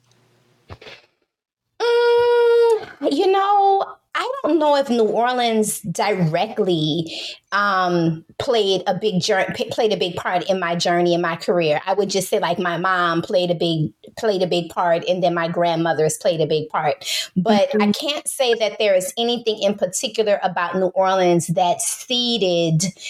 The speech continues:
Speaker 2: Mm-hmm.
Speaker 1: um, who I am now as, as Sister Midwife Productions, except for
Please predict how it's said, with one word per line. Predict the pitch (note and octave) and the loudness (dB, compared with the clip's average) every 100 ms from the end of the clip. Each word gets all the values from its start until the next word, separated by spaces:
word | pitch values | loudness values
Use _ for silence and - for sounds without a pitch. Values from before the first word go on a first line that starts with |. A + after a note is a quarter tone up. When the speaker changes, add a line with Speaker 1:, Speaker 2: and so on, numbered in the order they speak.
| - - | -10 -2
Speaker 2:
Mm-hmm. | G#3+ | 2
Speaker 1:
um, | G#3 F#3+ F#3 F3 E3 D#3+ D#3+ - G#3+ - | 4 4 4 2 2 0 -2 -10 -8 -2
who | D4 | 0
I | B3 G#3 F#3 | 0 0 -2
am | G#3+ G#3 G3+ | -2 0 -2
now | G3 G3 F#3 F#3 F#3 | -2 -2 0 0 2
as, | G3 F#3+ F3+ - - | 2 4 2 -2 0
as | F#3+ F3+ | 0 0
Sister | - A3+ A3 | -2 -2 0
Midwife | G#3 G#3 F#3+ F#3 | 0 2 0 0
Productions, | G3+ F3+ A#3+ - A3 G#3+ | -4 -2 -4 0 0 0
except | G#3+ - - C#4+ - - | -4 -4 -2 -2 -4 -4
for | A#3+ G3+ F#3 F3 | 0 2 4 2